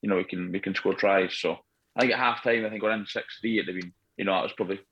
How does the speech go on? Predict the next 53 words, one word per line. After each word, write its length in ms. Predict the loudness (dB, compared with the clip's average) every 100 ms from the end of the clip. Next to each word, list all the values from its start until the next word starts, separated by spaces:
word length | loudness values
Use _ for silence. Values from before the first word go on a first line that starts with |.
| _ _ _ _ -4
a 100 | -4
reflection 560 | 0 0 0 -2 -4
of 100 | -2
the, 100 | 0
of 160 | 0 0
the 60 | -2
first 240 | -2 0
half, 260 | 0 0 -2 -6
that 160 | -6 -6 _ -18 -14 -4
neither 260 | 2 4 2
t-, 180 | -2
we 80 | 0
didn't 140 | 2 4
really 180 | 2 2
attack 340 | 0 0 -2 -10 _ _ _ -4
as 100 | 0
well 140 | 2
as 80 | 2
we 60 | -2
could. 260 | -2 -2
The 120 | -4 -8 -14 _ -4 0
ruck 200 | 0 -2
was 120 | -4
long 300 | 2 4 4
and 80 | 0
everything. 360 | -2 -2 -4 -4
So, 240 | -4 -4 _ _ -16 -6
you 80 | 0
know, 40 |
back 200 | 2 2
down 100 | 0
to 80 | 0
Sale 240 | 0 0
playing 220 | 0 -2 0
well 160 | 0 -2
first 220 | -6 -2
half 340 | -2 -2 -4
and 140 | -10 -10 _ -20 -20 -8
putting 140 | -6
us 40 | -2
under 180 | 0 4
a 60 |
lot 140 | 4 4
of 60 |
pressure. 280 | 2 0 -2
Then 120 | -6
second 300 | -4 -6 -4
half, 220 | -2 -2
we 60 | -2
managed 240 | -4 -2 -2
to 40 |
open 160 | 0 -2
up. 140 | -4